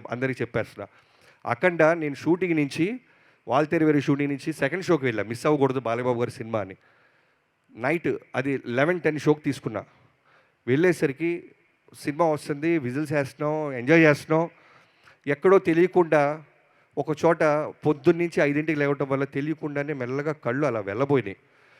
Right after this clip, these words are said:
బమ్! అఖండ అనగానే ఉలిక్కి పడలేసా. ఆ లెగవటం, లెగవటం మళ్ళీ కళ్ళు మూస్తే ఒట్టు బాబు. అంత స్-, అంటే, స్పీకర్లు కాదు, నిద్ర కూడా పోగొట్టావు నువ్వు.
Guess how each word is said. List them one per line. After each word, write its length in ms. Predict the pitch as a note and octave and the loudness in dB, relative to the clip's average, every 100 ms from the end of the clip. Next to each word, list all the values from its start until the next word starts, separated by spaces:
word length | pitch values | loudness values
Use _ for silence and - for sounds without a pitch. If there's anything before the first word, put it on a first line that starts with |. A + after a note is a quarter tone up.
| _ _ | _ _
బమ్! 500 | C#3 - A3 G#3+ G3+ | 8 8 8 0 4
అఖండ 380 | G3 F3+ F#3 F#3 | 4 8 6 8
అనగానే 320 | F3+ E3+ F3 | 8 8 4
ఉలిక్కి 240 | D3+ F3+ G3+ | 2 2 2
పడలేసా. 440 | E3+ C3 B2 A2+ - _ _ | 2 2 -2 -8 -12 _ _
ఆ 440 | B2+ C#3+ C#3 B2 G#2+ | 2 4 4 2 0
లెగవటం, 500 | G2+ B2+ F#3+ G#3+ F#3 | 2 8 10 10 8
లెగవటం 360 | F3 F3 F3+ D#3+ | 8 6 6 6
మళ్ళీ 180 | C#3+ F#3 | 4 2
కళ్ళు 280 | - D#3 F3+ | -2 0 0
మూస్తే 260 | F3+ - | 0 2
ఒట్టు 180 | D#3+ C3+ | 2 2
బాబు. 260 | A2+ F2+ F2 _ _ _ _ _ _ _ - | -2 -4 -8 _ _ _ _ _ _ _ -12
అంత 380 | C3 F3 - G#3 | -10 -10 0 0
స్-, 220 | - - D#3+ | 0 -4 -8
అంటే, 200 | C3+ D#3+ | -6 -4
స్పీకర్లు 500 | - F#3 G#3+ A3+ G#3 | -4 -4 2 2 4
కాదు, 320 | E3+ C#3 A2+ G#2+ | 4 2 0 -2
నిద్ర 300 | D3 E3 A3+ | -2 2 4
కూడా 180 | A3 | 6
పోగొట్టావు 440 | G#3 F#3+ E3+ D#3+ C#3+ | 8 8 8 6 4
నువ్వు. 300 | B2 A2+ | 4 -2